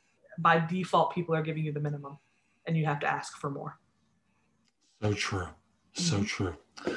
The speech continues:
Speaker 2: Amanda, this is fabulous. I really mean that. How can people find out more about you and the work that you do?
Speaker 1: Yeah, so, um,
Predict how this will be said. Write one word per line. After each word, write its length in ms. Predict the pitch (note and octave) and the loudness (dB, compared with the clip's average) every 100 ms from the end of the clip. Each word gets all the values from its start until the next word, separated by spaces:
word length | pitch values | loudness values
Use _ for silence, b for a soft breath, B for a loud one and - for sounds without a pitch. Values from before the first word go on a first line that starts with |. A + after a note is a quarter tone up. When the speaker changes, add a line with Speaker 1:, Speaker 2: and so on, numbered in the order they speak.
| B B B B | B B B B
Speaker 2:
Amanda, 440 | C3+ C3 C#3 D#3+ C#3 | 4 6 8 6 4
this 240 | B2 C#3 | 4 2
is 140 | - - | 2 0
fabulous. 920 | - A#2 G#2+ G#2+ F2 D2+ - - - - | -2 -2 -2 -2 -4 -8 -10 -10 -12 -6
I 140 | G#2+ | -4
really 320 | G2 A#2+ A2+ F#2+ | 2 4 4 0
mean 320 | F#2+ F#2 E2+ | -2 -4 -6
that. 260 | D#2+ D2+ - B B B | -6 -8 -10 B B B
How 100 | G#3+ | 8
can 160 | A3+ G3 | 10 10
people 260 | F#3+ F#3 | 8 6
find 300 | D3 D3+ C#3+ | 6 10 10
out 140 | B2+ A#2 | 12 10
more 200 | A#2+ B2+ | 10 10
about 320 | A2+ A2 G2+ | 10 6 6
you 340 | G2+ A2 A2 | 6 8 10
and 120 | G#2+ F#2+ | 8 4
the 40 | |
work 360 | F#2+ G2+ G#2 - | 4 4 2 0
that 240 | G2+ - | 0 0
you 60 | G2+ | 0
do? 360 | A2 A2 A2 - b b _ - - - | 2 2 -2 -6 b b _ -20 -20 -2
Speaker 1:
Yeah, 300 | C#4+ F#4 - | 4 6 6
so, 240 | - A3 F#3 | 8 8 10
um, 320 | G3+ G3 | 10 10